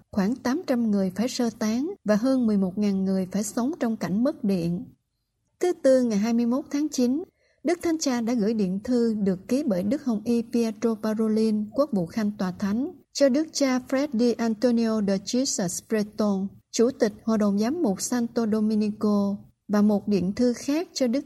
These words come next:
cha Ruben Antonio Gonzalez Medina, Chủ tịch Hội đồng Giám mục Puerto Rico. Điện thư viết, "Đức Thánh Cha rất đau buồn khi biết thiên tai đã ập đến đất nước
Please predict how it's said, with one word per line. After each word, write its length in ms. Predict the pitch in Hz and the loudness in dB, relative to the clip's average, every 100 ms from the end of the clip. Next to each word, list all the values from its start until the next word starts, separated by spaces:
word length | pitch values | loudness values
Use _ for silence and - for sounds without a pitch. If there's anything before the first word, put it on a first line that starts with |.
| - | -2
cha 400 | 254 233 226 226 - | 0 0 0 -4 2
Ruben 400 | 269 240 254 233 - | 4 6 6 4 0
Antonio 760 | 233 226 240 226 226 226 220 | 0 2 2 2 2 2 0
Gonzalez 1040 | 196 220 226 226 220 220 214 208 208 208 | 2 2 2 0 0 2 0 -2 -4 0
Medina, 680 | 214 208 214 202 196 190 185 - | 2 2 2 4 2 0 -2 -2
Chủ 200 | 226 240 | 0 2
tịch 280 | - - - | 2 0 0
Hội 120 | 226 | 0
đồng 200 | 214 202 | 2 2
Giám 240 | 226 339 | 0 0
mục 160 | 285 202 - | 0 0 2
Puerto 420 | 240 247 247 233 | 2 4 2 0
Rico. 580 | 233 226 233 226 220 214 - - _ _ _ | 0 0 0 0 0 -4 -10 -20 _ _ _
Điện 260 | 202 190 208 | 2 2 2
thư 260 | 254 240 | 2 2
viết, 300 | 214 254 339 - - _ - | 2 2 0 -4 -20 _ -4
"Đức 220 | 262 359 | -2 0
Thánh 160 | 339 330 | 0 0
Cha 300 | 311 269 262 | 0 0 0
rất 220 | 262 339 | -2 -2
đau 220 | 254 269 247 | 0 0 2
buồn 340 | 208 202 185 180 | 2 2 0 0
khi 120 | 254 | 0
biết 180 | 294 - | 0 -2
thiên 200 | 277 262 | -2 -2
tai 260 | 262 240 226 | -2 -2 -2
đã 160 | 190 - | -4 -4
ập 220 | 196 - | -6 -2
đến 340 | 214 233 330 | 0 0 0
đất 220 | 294 311 | -2 0
nước 260 | 277 311 381 | 0 0 -2